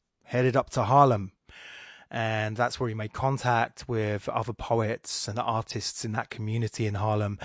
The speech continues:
And again, he experienced, it's quite strange, uh, because I'm sure he would have <laughs> experienced racism in the South, but he, he experienced that New York flavor of racism when he went to Harlem,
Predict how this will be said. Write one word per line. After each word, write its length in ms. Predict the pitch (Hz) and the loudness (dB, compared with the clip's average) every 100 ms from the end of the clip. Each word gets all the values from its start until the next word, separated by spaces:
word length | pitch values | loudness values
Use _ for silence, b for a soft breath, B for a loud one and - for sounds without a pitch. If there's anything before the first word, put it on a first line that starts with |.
| B - | B -2
And 120 | 143 | 2
again, 260 | 131 147 139 | 8 8 8
he 140 | 135 | 6
experienced, 1000 | 131 - - - 156 156 131 110 - - | 4 2 0 2 4 4 2 0 -6 -6
it's 240 | 131 - | -6 -6
quite 360 | - - 165 - | -6 2 4 2
strange, 600 | - 160 165 156 127 - _ - | 0 2 2 2 -2 -6 _ -20
uh, 120 | - - - | -14 -12 -12
because 180 | 147 131 | -12 -2
I'm 120 | 135 | -2
sure 280 | 127 - 170 | 0 6 8
he 100 | 156 | 8
would 140 | 151 147 | 6 4
have 80 | 131 | 2
<laughs> 0 | |
experienced 640 | - - - 160 143 120 | 0 6 10 12 10 6
racism 440 | 147 135 110 127 | 6 6 2 4
in 80 | 120 | 4
the 80 | 110 | 4
South, 320 | 135 117 - | 6 4 4
but 140 | 127 117 | 2 4
he, 240 | 139 131 B B | 4 4 B B
he 160 | 131 | 2
experienced 600 | 123 - - 156 143 147 | 4 2 6 8 8 8
that 140 | 123 117 | 4 4
New 200 | 120 131 | 6 6
York 340 | 131 127 127 | 8 8 6
flavor 720 | - - 123 131 110 107 95 b b b b b | -2 2 6 6 6 2 0 b b b b b
of 140 | 110 104 | -6 -2
racism 680 | 113 110 - 107 107 101 92 B B - | 0 0 2 0 0 -2 -4 B B -4
when 140 | 110 | -2
he 80 | 107 | 0
went 220 | 110 117 | 0 0
to 100 | 107 | -2
Harlem, 560 | 95 120 123 104 95 | 4 6 8 6 0